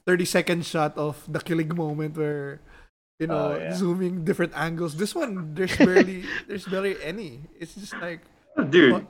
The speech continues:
Speaker 1: nice normal scenes
Speaker 4: Crash
Speaker 1: that
Speaker 4: Landing on You with a guy who got shot, like, what, fourteen times, and he still had the time to tell his story before he dies. So, my
Speaker 1: And,
Speaker 4: God.
Speaker 1: and this one is, like,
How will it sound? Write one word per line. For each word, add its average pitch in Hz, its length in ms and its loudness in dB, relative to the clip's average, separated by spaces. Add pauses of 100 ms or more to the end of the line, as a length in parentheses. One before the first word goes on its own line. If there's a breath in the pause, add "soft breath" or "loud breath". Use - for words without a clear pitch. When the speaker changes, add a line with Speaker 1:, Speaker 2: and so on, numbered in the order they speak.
Speaker 1:
nice 180 300 -4
normal 190 340 -2
scenes 180 220 -8
Speaker 4:
Crash 170 220 6
Speaker 1:
that 151 100 2
Speaker 4:
Landing 156 460 6
on 143 180 8
You 156 240 8
with 120 240 4
a 120 80 -2
guy 127 300 6
who 131 160 -6
got 113 260 -2
shot, 123 340 0
like, 110 140 -6
what, 104 160 -6 (100)
fourteen 127 460 0
times, 117 400 0
and 107 100 -6
he 123 60 -6
still 127 240 2
had 113 220 6
the 110 100 2
time 123 320 0 (260)
to 127 60 -14
tell 131 320 2
his 117 100 -2
story 127 380 -2
before 98 320 -8
he 104 100 -10
dies. 90 360 -8
So, 92 200 -10 (520)
my 233 160 2
Speaker 1:
And, - 200 -2
Speaker 4:
God. 92 200 2
Speaker 1:
and 220 80 -4
this 262 100 -6
one 311 160 -2
is, 214 160 -6
like, 202 240 -6